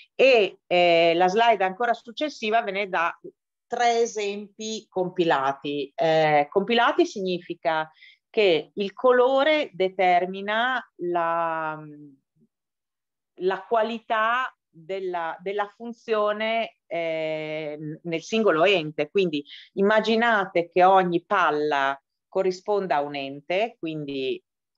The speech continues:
a un comune se quella funzione è, è gestita dal singolo comune oppure da un'unione di comuni. Il colore più caldo determina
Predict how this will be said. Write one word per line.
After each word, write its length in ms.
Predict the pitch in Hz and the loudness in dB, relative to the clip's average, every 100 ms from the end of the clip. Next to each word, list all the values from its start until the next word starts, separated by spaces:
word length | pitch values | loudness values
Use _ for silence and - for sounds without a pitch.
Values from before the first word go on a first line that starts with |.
| _ | _
a 100 | 139 | -8
un 100 | 147 | -6
comune 800 | 156 175 202 233 185 147 131 - | -4 -2 0 2 0 -2 -4 -8
se 280 | _ - 160 | _ -8 -6
quella 260 | 156 170 165 | -2 -2 -2
funzione 960 | 165 165 - 180 180 160 143 139 - | -4 -10 -4 0 2 2 -2 -6 -8
è, 340 | - 131 135 127 | -8 -4 -4 -6
è 460 | 127 131 123 123 120 | -10 -10 -8 -10 -10
gestita 360 | 143 - 185 165 | -10 -2 0 0
dal 120 | 143 | -2
singolo 360 | 185 165 147 | -4 -4 -4
comune 480 | 151 185 214 175 143 - | -4 -4 -2 -2 -4 -8
oppure 400 | 156 165 165 151 | -10 -6 -6 -2
da 140 | 147 | -4
un'unione 440 | 147 156 160 160 | -4 -8 -8 -8
di 140 | 143 143 | -10 -10
comuni. 580 | - 151 135 143 208 233 - - - - - - - - _ _ _ _ | -10 -8 -8 -2 -2 -4 -12 -18 -20 -20 -20 -20 -20 -20 _ _ _ _
Il 220 | - 247 247 | 0 0 4
colore 580 | 277 277 269 202 175 | 6 8 8 6 4
più 180 | 175 220 | 0 -6
caldo 760 | - 247 240 247 240 254 262 254 | 0 2 4 2 0 0 2 0
determina 960 | 233 240 190 180 175 180 190 196 202 | -2 0 6 6 6 0 -6 -4 -6